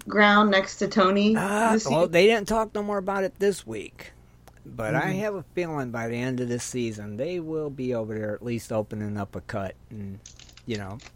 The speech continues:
Speaker 2: seeing what they can do. And like I said, we gotta see what kind of drama unfolds between him and Tony with that as well. So
Speaker 1: <laughs>
Speaker 2: that, I'm sure, will be a little later in the season,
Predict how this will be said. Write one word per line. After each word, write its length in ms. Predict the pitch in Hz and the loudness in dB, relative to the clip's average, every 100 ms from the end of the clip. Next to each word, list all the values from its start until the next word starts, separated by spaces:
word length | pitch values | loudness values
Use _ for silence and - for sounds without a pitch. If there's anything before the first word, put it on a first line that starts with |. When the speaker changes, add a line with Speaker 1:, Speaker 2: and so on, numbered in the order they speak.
| - - - - - - - - | -18 -16 -16 -18 -20 -20 -20 -20
Speaker 2:
seeing 440 | - - 143 131 | -16 -4 0 0
what 140 | 117 113 | 0 -2
they 140 | 113 | -2
can 100 | 117 | -2
do. 160 | 120 120 180 | -2 -2 0
And 340 | 202 208 190 | 0 0 0
like 220 | 170 156 | 0 2
I 60 | 139 | 0
said, 180 | 139 113 | 0 -2
we 80 | 113 | -2
gotta 160 | 110 | -2
see 200 | - 123 | -2 -2
what 160 | 110 104 | -2 -2
kind 160 | 110 101 | -6 -6
of 80 | |
drama 360 | 101 104 104 101 | -4 -4 -4 -6
unfolds 500 | 95 95 107 98 98 - | -6 -6 -6 -6 -8 -14
between 340 | 110 - 107 101 | -14 -8 -8 -6
him 180 | 110 101 | -6 -8
and 80 | 95 | -2
Tony 340 | 135 135 107 | 0 0 -2
with 160 | 101 101 | -6 -8
that 200 | 95 92 | -10 -10
as 160 | 95 | -10
well. 360 | 117 120 101 92 - - - - - - | -6 -6 -8 -12 -18 -20 -20 -20 -20 -12
So 140 | - 101 101 - - | -6 -6 -6 -10 -6
Speaker 1:
<laughs> 320 | 220 - 220 | -4 -4 -4
Speaker 2:
that, 320 | 185 185 180 | -2 -2 -4
I'm 180 | 175 151 | -6 -4
sure, 200 | - 143 | 2 2
will 120 | 135 | 2
be 80 | 120 | -2
a 60 | 123 | -2
little 240 | 120 113 | 0 -2
later 320 | 113 113 113 110 | -2 -2 -2 -4
in 100 | 101 | -6
the 80 | 98 | -8
season, 640 | - 117 107 101 95 | -4 -4 -4 -6 -10